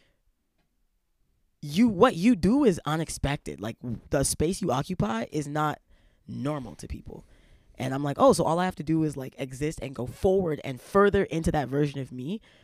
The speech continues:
to not specifically achieve success, but to be able to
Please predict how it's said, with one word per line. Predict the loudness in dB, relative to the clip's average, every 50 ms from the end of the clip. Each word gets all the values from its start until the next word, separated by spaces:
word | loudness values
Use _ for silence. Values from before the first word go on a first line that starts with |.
| _ _ _ _ _ _ _ _ _ _ _
to | -4 0 0 0 0 0 -4 -6 -10 -16 _ _ _
not | -2 0 0 0 0 -4
specifically | -4 -2 -2 -2 -2 -2 -2 0 -2 -2
achieve | -2 -6 -10 -10
success, | -10 -12 -8 -8 -6 -4 -4 -2
but | -2 -2 -2 -2
to | -4 -6
be | -6 -6 -4 -4
able | -2 -2 -2
to | -4 -4 -10